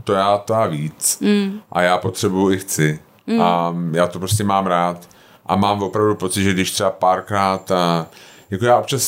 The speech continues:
Speaker 1: cvičím, mám takový záchvěvy, že teda běhám nebo něco takového a to jako fakt potřebuju, mám prostě pocit, že potřebuji se najíst nějakého masa, nějakého asi proteinu, já nevím co.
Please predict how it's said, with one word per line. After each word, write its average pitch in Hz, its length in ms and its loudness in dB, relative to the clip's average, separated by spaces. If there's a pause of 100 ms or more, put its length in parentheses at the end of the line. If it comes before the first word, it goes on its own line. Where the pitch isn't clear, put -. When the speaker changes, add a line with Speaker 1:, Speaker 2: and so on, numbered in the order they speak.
Speaker 1:
cvičím, 127 480 -2
mám 104 220 0
takový 98 260 -2
záchvěvy, 95 560 2
že 92 60 -6
teda 95 160 4
běhám 90 480 2
nebo 85 140 2
něco 85 140 0
takového 87 380 0
a - 40 -8
to - 140 0
jako 92 180 2
fakt 120 180 -2
potřebuju, 110 560 0
mám 110 140 2
prostě 107 220 -4
pocit, 107 260 0
že 110 120 2
potřebuji 110 360 0
se 117 140 0
najíst 113 280 0
nějakého 110 320 0
masa, 107 280 0
nějakého 98 280 0
asi - 160 0
proteinu, 101 560 0
já 95 120 2
nevím 98 240 0
co. 87 260 -2